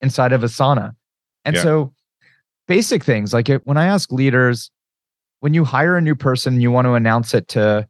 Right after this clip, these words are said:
Speaker 1: the company, where do you do that? How do you do that? There's a complete fragmentation of answer. Or you ask someone, "Hey, if you want Robert to write a newsletter by Friday,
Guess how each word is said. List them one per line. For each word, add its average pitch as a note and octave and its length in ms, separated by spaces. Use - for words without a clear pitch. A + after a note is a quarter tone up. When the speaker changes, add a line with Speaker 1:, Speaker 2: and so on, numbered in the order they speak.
Speaker 1:
the B2+ 80
company, G#2+ 580
where C#3 160
do C#3+ 80
you D3 60
do A#2 160
that? F#2+ 220
How B2 160
do A#2 60
you A2+ 80
do G2+ 160
that? G2 220
There's C3 180
a C#3 60
complete D#3 520
fragmentation B2 920
of G#2+ 220
answer. G2+ 480
Or D3 100
you D#3 160
ask D3 180
someone, C#3 380
"Hey, D#3 300
if A#2+ 180
you D#3 140
want E3+ 300
Robert B2+ 600
to C#3 120
write B2+ 440
a B2 380
newsletter A#2 640
by G2+ 220
Friday, A2+ 800